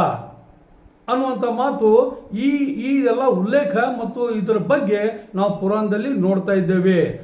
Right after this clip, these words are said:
ಹಂಗಾರೆ ಈ ಪ್ರಕಾರ, ಈ, ಇವರ ಪ್ರಕಾರ ಬ್ರಹ್ಮದೇವ, ಆ, ಮೃದಂಗ ವಾದ್ಯವನ್ನು ಸೃಷ್ಟಿ ಮಾಡಿದ ಅಂತ ಅರ್ಥ ಆಯ್ತಲ್ಲ? ಓಕೆ, ಇನ್ನು ಎರಡನೇ ಅಭಿಪ್ರಾಯ ಏನಪ್ಪಾ ಅಂತಂದ್ರೆ, ಒಬ್ಬ ಸ್ವಾತಿ ಮುನಿ ಅಂತ ಒಬ್ಬ ವ್ಯಕ್ತಿ ಇದ್ದ.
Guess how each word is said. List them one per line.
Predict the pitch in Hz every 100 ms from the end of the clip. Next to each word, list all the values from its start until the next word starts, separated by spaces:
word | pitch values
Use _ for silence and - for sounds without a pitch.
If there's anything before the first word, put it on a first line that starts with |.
| -
ಹಂಗಾರೆ | 254 277 151
ಈ | 208 330
ಪ್ರಕಾರ, | 339 254 214 208 190 170 196 - - - - -
ಈ, |
ಇವರ | 196 190 285 330 262
ಪ್ರಕಾರ | 240 220 190 165 180 285 - - -
ಬ್ರಹ್ಮದೇವ, | 170 220 294 285 240 220 208 190 208 285 - - 175
ಆ, | 170
ಮೃದಂಗ | 170 190 233 247
ವಾದ್ಯವನ್ನು | 208 208 208 220
ಸೃಷ್ಟಿ | - 208 - 220
ಮಾಡಿದ | 208 202 208
ಅಂತ | 208 208 214 208 196 208
ಅರ್ಥ | 226 196
ಆಯ್ತಲ್ಲ? | 214 202 208 214 214 214 - - _ 175
ಓಕೆ, | 180 185 262 151 113 - -
ಇನ್ನು | 247 277
ಎರಡನೇ | 233 226 311
ಅಭಿಪ್ರಾಯ | 302 285 285 262 254
ಏನಪ್ಪಾ | 254 190 233
ಅಂತಂದ್ರೆ, | 208 185 180 190 262 - - - -
ಒಬ್ಬ | 254 269 247 -
ಸ್ವಾತಿ | 190 196 214 320
ಮುನಿ | 330 269 262
ಅಂತ | 254 226
ಒಬ್ಬ | - 220 196
ವ್ಯಕ್ತಿ | 240 214 170 285
ಇದ್ದ. | 262 214